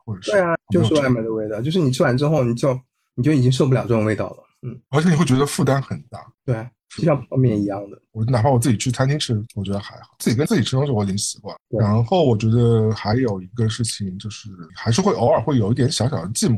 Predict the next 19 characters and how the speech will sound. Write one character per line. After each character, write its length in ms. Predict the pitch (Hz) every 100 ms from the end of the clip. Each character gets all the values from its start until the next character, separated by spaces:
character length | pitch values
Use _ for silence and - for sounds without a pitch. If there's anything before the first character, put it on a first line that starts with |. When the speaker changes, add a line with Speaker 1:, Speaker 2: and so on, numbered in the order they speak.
| -
Speaker 1:
啦。 100 | -
Speaker 2:
在 100 | -
帮 160 | 160 135
陈 220 | 127 123
绮 160 | 131 113
贞 260 | 117 113
姐 140 | 113 107
姐 160 | 113
打 180 | 104 98
歌 260 | 98 101 95
吗？ 240 | 95 98 - - -
还 120 | 104
是 200 | - 110 -
会 180 | 123 107
寂 260 | 117 - 113
寞？ 220 | 190 101 95 117 98
Speaker 1:
<laughs> 240 | - 175 185
打 120 | -
她 160 | 110